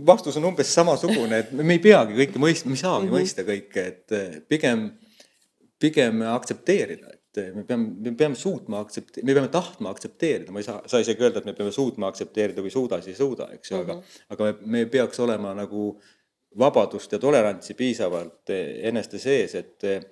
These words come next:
Speaker 1: et aktsepteerida asja, mida me ei mõista, ja siis läheb kõik asi tegelikult paika. K-, üks hea tuttav kunagi rääkis, rääkis mulle siukse loo, et, eh, elab ise Pra-, eh, Pariisis ja, ja ta elukaaslane sellel hetkel oli,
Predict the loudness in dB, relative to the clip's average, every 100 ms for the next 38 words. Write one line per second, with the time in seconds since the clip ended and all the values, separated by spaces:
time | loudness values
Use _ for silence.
0 | -20 _ -6 -4 -2 -4 0 2 4 2
1 | -2 -2 0 -2 -2 -4 -4 -12 -10 -8
2 | -6 -2 -2 -2 -2 -2 -4 -8 -8 -10
3 | -6 -4 -4 -8 -8 -8 -10 -12 -2 -2
4 | -2 -12 -20 -20 -20 _ -12 -8 -6 0
5 | 0 2 -4 -4 -4 -2 -4 -2 -2 -2
6 | -4 -14 -14 _ -20 _ _ -4 -4 -4
7 | -8 -6 -4 -2 0 -2 -6 -10 -10 -10
8 | -10 -14 _ _ -2 -2 -2 -4 -4 -4
9 | -6 -6 -6 -8 -6 -4 -2 -2 -4 -2
10 | -2 0 0 0 -2 -8 -4 0 0 0
11 | 0 -2 -2 -6 -4 -2 -2 -4 -4 -6
12 | -6 -6 -8